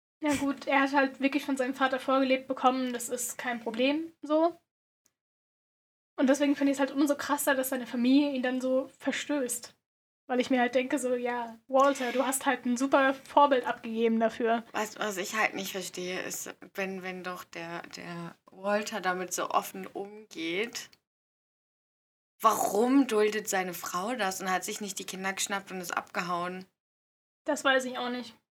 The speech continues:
Speaker 1: Das hab ich auch nirgends irgendwie rausfinden können, warum das nicht
Speaker 2: Also, die muss das ja einfach super gekonnt ignoriert haben, all die Jahre. Und, aber, aber dann den Sohn, ja, wahrscheinlich, weil es der Liebling war. Aber
Speaker 1: Ja.
Speaker 2: wie soll's denn auch anders laufen, wenn's die ganze Zeit, äh, wenn er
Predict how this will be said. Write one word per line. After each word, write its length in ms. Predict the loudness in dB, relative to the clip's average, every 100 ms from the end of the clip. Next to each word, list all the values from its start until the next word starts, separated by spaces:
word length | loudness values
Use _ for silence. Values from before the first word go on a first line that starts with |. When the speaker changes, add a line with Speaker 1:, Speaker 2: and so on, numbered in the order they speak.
| _ _ _ _
Speaker 1:
Das 280 | -2 0 2
hab 120 | 2
ich 160 | 0 0
auch 160 | 0
nirgends 460 | 2 4 2 0 -4
irgendwie 300 | -4 -2 0
rausfinden 520 | 0 -2 -4 -8 -6
können, 320 | -4 -2 0
warum 240 | 0 -2 -6
das 160 | -6
nicht 400 | -6 -6 -10 -16 -20 _ -6
Speaker 2:
Also, 200 | -4 -4
die 220 | -6 -4
muss 240 | -2 0 -2
das 160 | 2
ja 160 | 6 6
einfach 340 | 4 0 0 -8
super 380 | -8 -6 -2 -2
gekonnt 440 | -2 2 2 2
ignoriert 600 | -2 -2 -4 -2 -4 -2
haben, 340 | 2 4 4 4
all 220 | 2 2
die 140 | -2
Jahre. 480 | 0 0 0 -2 -4
Und, 280 | -6 -8 -4
aber, 260 | 0 4 4
aber 220 | 4 0
dann 180 | -2 -4
den 180 | -4 -6
Sohn, 540 | -4 -4 -4 -6 -10 _ _ _ 0
ja, 120 | 2
wahrscheinlich, 420 | 2 2 2 0
weil 140 | -2 -2
es 100 | -2
der 120 | -4
Liebling 420 | -6 -6 -4 0
war. 320 | 2 2 0
Aber 220 | 0 2 0
Speaker 1:
Ja. 80 | -2
Speaker 2:
wie 160 | -6 -2
soll's 340 | 4 4 4
denn 140 | 0 0
auch 140 | 2
anders 340 | 2 0 0 4
laufen, 400 | 6 6 2 -4
wenn's 260 | -4 -6
die 100 | -8
ganze 260 | -8 -8 -6
Zeit, 380 | -6 -6 -10 -6
äh, 240 | -2 -2
wenn 140 | -2 -4
er 140 | -8